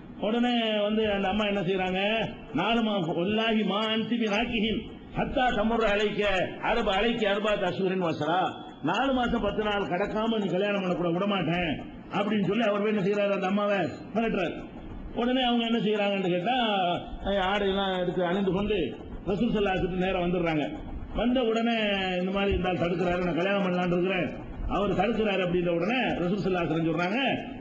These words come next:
"நபி அன்னி கத் ஹலல்து ஹீன வலாத்து ஹம்லி", நான் பிரசவித்த உடனேயே நான் ஹலாலாகிவிட்டேன் என்று ரசூலுல்லாஹ் ஃபத்வா கொடுத்தார்கள். "வ அமரனி பித்தஸவுஜி",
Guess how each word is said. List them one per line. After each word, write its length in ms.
"நபி 200
அன்னி 300
கத் 380
ஹலல்து 560
ஹீன 220
வலாத்து 380
ஹம்லி", 580
நான் 340
பிரசவித்த 540
உடனேயே 720
நான் 200
ஹலாலாகிவிட்டேன் 1200
என்று 340
ரசூலுல்லாஹ் 380
ஃபத்வா 320
கொடுத்தார்கள். 600
"வ 20
அமரனி 540
பித்தஸவுஜி", 960